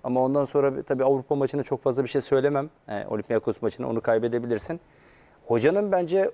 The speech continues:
e, oyunculardan ön plana çıktığı bir durum. Yani her maçtan sonra çıktıktan sonra hocanın yaptığı açıklamalar,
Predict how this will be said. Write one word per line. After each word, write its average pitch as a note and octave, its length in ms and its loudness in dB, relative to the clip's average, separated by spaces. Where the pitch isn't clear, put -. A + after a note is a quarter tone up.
e, C#3 280 2
oyunculardan D#3+ 760 2
ön E3 120 0
plana D3+ 260 0
çıktığı C#3 380 -2
bir A2 80 -2
durum. G2 180 -4
Yani A2 280 2
her D3 160 4
maçtan D3+ 320 -2
sonra D3 200 -2
çıktıktan C#3 440 -8
sonra C3+ 160 -4
hocanın C3+ 420 0
yaptığı B2 280 2
açıklamalar, C3 560 0